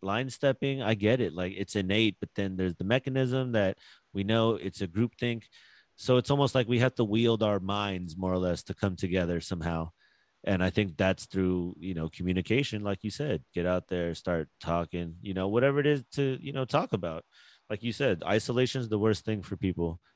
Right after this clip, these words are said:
because that's what they do to people who are already in prison. It's like, "Oh, you're bad in prison. Here's what we do."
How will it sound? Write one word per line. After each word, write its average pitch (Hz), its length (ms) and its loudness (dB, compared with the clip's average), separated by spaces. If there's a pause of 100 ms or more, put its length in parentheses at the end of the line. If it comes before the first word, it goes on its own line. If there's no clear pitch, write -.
because 92 320 2
that's 95 240 2
what 110 120 -2
they 104 120 0
do 101 180 -2
to 95 280 -8
people 98 320 -2
who 98 140 0
are 92 120 2
already 92 320 2
in 78 100 -10
prison. 78 320 -10
It's 80 160 -10
like, 85 120 -6
"Oh, 107 400 2
you're 95 180 -2
bad 104 260 2
in 110 260 -6
prison. 139 300 0
Here's 110 220 -2
what 98 120 -2
we 90 120 -6
do." 82 180 -4